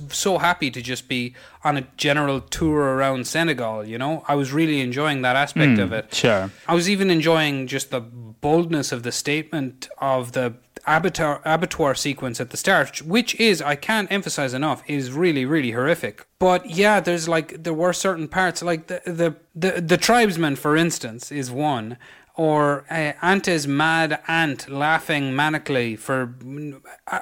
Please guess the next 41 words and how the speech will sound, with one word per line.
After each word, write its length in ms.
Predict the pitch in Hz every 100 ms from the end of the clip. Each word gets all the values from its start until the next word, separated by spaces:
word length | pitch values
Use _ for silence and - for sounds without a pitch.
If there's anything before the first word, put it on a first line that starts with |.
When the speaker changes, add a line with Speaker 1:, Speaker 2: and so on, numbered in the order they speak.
| -
Speaker 1:
or 180 | 233 247
even 320 | 285 294 254
the 80 | 202
thing 280 | - 240
at 120 | 202 -
the 60 |
start 480 | - - 220 180 -
with 100 | 143
those 220 | 156 143
guys 300 | 160 165 151
in 100 | 139
the 80 | 131
Jeep, 320 | 131 220 196 -
I 60 | 151
didn't 320 | 226 226 -
quite 420 | - 196 175 -
get 320 | 185 202 -
what 320 | 160 160 -
was 140 | 160 143
happening. 480 | 185 196 123 107 _ _ -
And 500 | 170 170 170 165 160 - - 175 170
I've 120 | 131
Speaker 2:
Yeah, 160 | 123 110
that 240 | 120 127
was 260 | 117 123 113
a 80 | 117
lit-, 260 | 110 107
I 60 | 113
mean, 160 | 117 113
there's 160 | 123
some 140 | - 139
of 80 |
that 80 | 117
surrealist 520 | - 120 117 117 107 -
stuff 300 | 117 104 -
was, 240 | 101 -
yeah, 160 | 101 98
it's 120 | 92
quite 220 | 113 95
hard 240 | 98 95 -
to 260 | 107 95